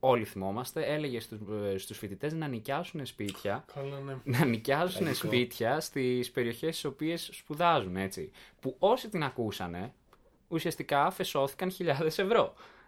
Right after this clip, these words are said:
Speaker 1: Έτσι.
Speaker 2: Δικαιούνται αποζημίωση από την ίδια τη, την κυρία Κεραμέως, έτσι.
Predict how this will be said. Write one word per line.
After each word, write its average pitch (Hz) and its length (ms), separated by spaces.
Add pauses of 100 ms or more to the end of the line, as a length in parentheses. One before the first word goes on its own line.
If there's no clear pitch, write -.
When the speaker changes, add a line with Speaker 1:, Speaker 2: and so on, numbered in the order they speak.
(280)
Speaker 1:
Έτσι. 123 460
Speaker 2:
Δικαιούνται 151 340
αποζημίωση 156 540
από 147 160
την 143 180
ίδια 156 200
τη, 151 120 (340)
την 151 80
κυρία 147 200
Κεραμέως, 131 460
έτσι. 123 220